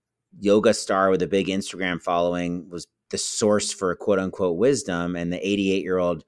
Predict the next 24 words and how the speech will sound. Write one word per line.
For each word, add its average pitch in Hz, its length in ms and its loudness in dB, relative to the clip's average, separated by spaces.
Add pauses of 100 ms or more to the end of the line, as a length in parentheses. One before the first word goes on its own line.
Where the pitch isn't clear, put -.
(200)
World 95 280 0
War 92 180 0
Two 104 240 -2
survivor 87 720 0 (300)
in 92 100 -4
the 92 100 0
old 92 200 2
age 110 260 2
home 92 240 -2
was 85 140 -4
dying 90 320 -2
a 87 40 -4
lonely 85 360 -4
death. 98 400 0
And 78 180 -10 (320)
I 95 80 -4
felt 92 360 0
something 95 340 -4
wasn't 87 320 -6
right. 80 380 -4 (800)
And 82 120 -6
I 87 60 -2
started 87 440 0
interviewing 82 840 -6